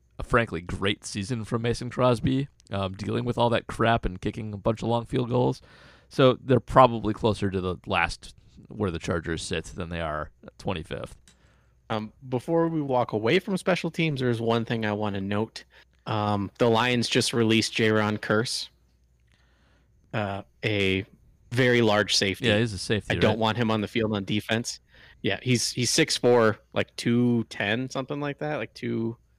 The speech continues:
Speaker 2: two oh five.
Speaker 1: Yeah.
Speaker 2: He's a very good special teams player. I really think the Packers should call him.
Speaker 1: I, whatever
Speaker 2: He's, he's an idiot,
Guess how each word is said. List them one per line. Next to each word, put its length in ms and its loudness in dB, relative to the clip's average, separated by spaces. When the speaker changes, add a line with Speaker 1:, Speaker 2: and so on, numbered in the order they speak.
Speaker 2:
two 140 4
oh 40 4
five. 400 0
Speaker 1:
Yeah. 140 -8
Speaker 2:
He's 160 2
a 40 4
very 180 4
good 140 0
special 280 -2
teams 260 -2
player. 380 0
I 40 0
really 420 2
think 180 -6
the 60 -10
Packers 340 -6
should 160 -10
call 220 -12
him. 80 -18
Speaker 1:
I, 180 2
whatever 380 6
Speaker 2:
He's, 80 2
he's 140 4
an 80 2
idiot, 420 6